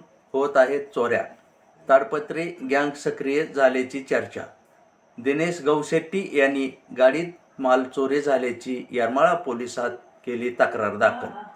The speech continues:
अश्विनी दत्तात्रय साठे या महिलेने शेतीतील मुरुम चोरीला विरोध केल्याने संदीप व शिवशंकर लष्कर यांनी मारहाण करून जाती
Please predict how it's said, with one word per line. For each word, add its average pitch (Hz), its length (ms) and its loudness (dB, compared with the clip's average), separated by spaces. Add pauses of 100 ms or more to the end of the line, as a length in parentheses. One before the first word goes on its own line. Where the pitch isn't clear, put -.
(1000)
अश्विनी 156 460 0
दत्तात्रय 175 580 2
साठे 170 500 -2
या 160 140 6
महिलेने 160 520 -2
शेतीतील 151 680 -4 (120)
मुरुम 147 380 -2 (580)
चोरीला 160 360 4
विरोध 170 340 2
केल्याने 147 640 0 (380)
संदीप 151 560 -2
व 147 220 4 (440)
शिवशंकर 165 580 0
लष्कर 151 460 2 (580)
यांनी 151 260 2
मारहाण 160 440 4
करून 160 360 0
जाती 160 440 -2